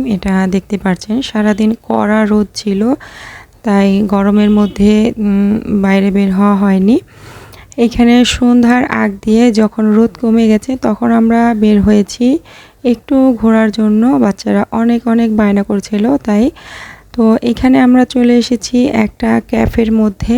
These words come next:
একটা কফি শপ। তো, আহ, কাছাকাছি এটা, তাই আমরা এর মধ্যে গিয়েছি। তো এখানে আমরা চলে এসেছি। আর দেখতেই পারছেন এখানে একটা দিঘি আছে, এর মধ্যে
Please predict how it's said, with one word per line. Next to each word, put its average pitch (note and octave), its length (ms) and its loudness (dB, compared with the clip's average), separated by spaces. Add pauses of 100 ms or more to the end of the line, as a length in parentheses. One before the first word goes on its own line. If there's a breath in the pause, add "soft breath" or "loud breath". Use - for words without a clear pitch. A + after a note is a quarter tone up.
(140)
একটা A3 300 -4
কফি G#3 320 -2
শপ। A3+ 340 -2 (580 loud breath)
তো, A3+ 120 0 (200)
আহ, G3+ 400 -2
কাছাকাছি A#3 600 -6 (100)
এটা, G#3+ 280 -2 (260)
তাই G3+ 240 -2
আমরা F#3+ 300 0
এর G#3 180 0
মধ্যে G3+ 360 -2
গিয়েছি। G3 500 -4 (680 loud breath)
তো A#3 140 0 (140)
এখানে B3 340 0
আমরা B3 280 4
চলে A#3 360 0
এসেছি। A3+ 420 -4 (120)
আর A3 220 2
দেখতেই A3 440 -2
পারছেন A3 460 -2
এখানে G#3+ 340 0
একটা G#3+ 320 -2
দিঘি G#3+ 520 -2
আছে, G#3 340 -2 (140)
এর A3 180 2
মধ্যে G#3 340 -2